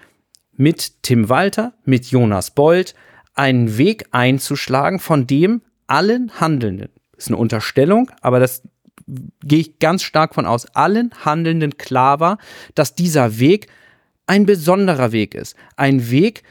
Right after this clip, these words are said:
den man auch nicht einfach nach eineinhalb Jahren mal sagt, „Ach, <laughs> haha, dann machen wir jetzt etwas anderes.“ Und genau das ist es,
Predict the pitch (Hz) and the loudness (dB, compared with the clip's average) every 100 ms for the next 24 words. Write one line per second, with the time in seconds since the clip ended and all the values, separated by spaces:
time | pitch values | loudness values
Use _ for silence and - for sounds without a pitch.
0 | _ 151 185 202 185 165 - 135 135 151 | _ 0 2 2 2 -2 -2 -2 0 0
1 | 233 - 151 180 208 196 156 - 151 180 | 0 -2 -2 -2 -2 -2 -2 0 -2 0
2 | 185 160 131 123 131 180 165 160 - 160 | -2 -2 -2 0 2 2 0 -2 -4 -6
3 | - - 233 - - 208 - - 185 165 | -6 -4 -4 -4 -6 -6 -8 -4 0 2
4 | 160 170 185 165 170 - 151 147 - 170 | 2 2 2 2 0 -4 -4 -2 -2 -2
5 | 151 104 - - - - - - 165 - | -2 -4 -10 -18 -20 -20 -20 -2 0 0
6 | _ - 147 143 202 214 175 196 - 117 | _ 0 2 2 0 0 -2 -4 -6 -2
7 | 170 226 | -2 -2